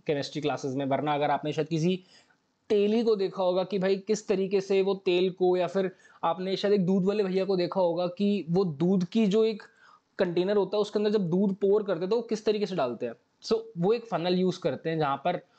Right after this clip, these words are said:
उनको जब बहुत सारी क्वांटिटी के अंदर कोई एक चीज़ एक बहुत ही छोटे मुंह से निकालनी होती है तो वो एक फनल का इस्तेमाल करते हैं। इसी तरीके से हमारा बिजनेस भी काम करता है,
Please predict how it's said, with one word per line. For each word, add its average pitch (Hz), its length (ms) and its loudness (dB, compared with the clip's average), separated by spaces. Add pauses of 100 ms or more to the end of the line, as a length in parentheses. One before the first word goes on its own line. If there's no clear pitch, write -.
(200)
उनको 170 180 2
जब 180 180 -2
बहुत 175 320 -2
सारी 214 180 0
क्वांटिटी 185 540 0
के 208 80 2
अंदर 180 320 0 (120)
कोई 190 200 2
एक 202 220 -2
चीज़ 208 400 2 (100)
एक 185 140 0
बहुत 196 180 -2
ही 240 40 -2
छोटे 202 340 0
मुंह 196 180 0
से 202 100 -4
निकालनी 180 380 -2
होती 180 200 -2
है 208 40 0
तो 220 120 0
वो 220 120 4
एक 220 160 -2
फनल 165 220 -4
का 170 80 -4
इस्तेमाल 156 360 -2
करते 131 280 -6
हैं। 127 100 -12 (280)
इसी 220 260 2
तरीके 190 400 -2
से 185 100 -4
हमारा 202 240 2
बिजनेस 143 320 -2
भी 151 120 0
काम 127 240 -4
करता 110 280 -6
है, 104 120 -10